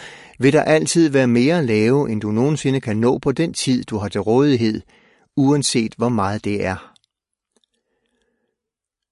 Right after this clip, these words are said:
Du kan kun få kontrol over din tid og dit liv ved at ændre den måde, hvorpå du tænker, arbejder og håndterer den endeløse strøm af forpligtelser, der oversvømmer dig hver eneste dag.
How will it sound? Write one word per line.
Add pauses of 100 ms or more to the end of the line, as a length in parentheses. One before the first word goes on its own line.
(420)
Du
kan
kun
få
kontrol
over
din
tid (200)
og
dit
liv
ved
at
ændre
den
måde,
hvorpå
du
tænker, (520)
arbejder
og
håndterer
den
endeløse
strøm
af
forpligtelser, (420)
der
oversvømmer
dig
hver
eneste
dag.